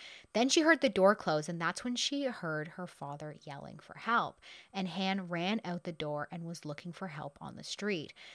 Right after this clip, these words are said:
This is when she also managed to get her phone out. So this is all happening at the same time. So she gets her phone out of her waistband to call police while tied to this banister. Um, and at that time, that's when Han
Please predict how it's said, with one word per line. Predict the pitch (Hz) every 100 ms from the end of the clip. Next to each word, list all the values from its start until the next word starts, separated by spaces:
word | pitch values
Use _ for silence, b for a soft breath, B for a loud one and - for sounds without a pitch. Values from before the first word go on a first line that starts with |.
| B -
This | 185 285 285
is | 311 247
when | 214 208
she | 214
also | 190 214 - 226
managed | 185 165 170 -
to | 185
get | 165 147
her | 160
phone | 165 - 156 -
out. | - - -
So | 214
this | 269
is | 294
all | 277
happening | 240 196 202 208
at | 196
the | 190
same | 185 170 156 151
time. | - 185 165 147 - - - B B
So | - 202
she | -
gets | 220 226
her | 247
phone | - 196 196
out | 175
of | 170
her | 165
waistband | 156 165 - 165 170
to |
call | - - 156
police | - 151 165 240 311 -
while | - 160
tied | - 156 156
to | -
this | 160 156
banister. | - 143 151 190 - 226 240 262 B B B B _ -
Um, | 190 180 170 165 165 - -
and | 180 170 - - -
at | 180 175 -
that | 185 180
time, | - 180 175 185
that's | 160 156 -
when | 180
Han | 165 170 156 151 147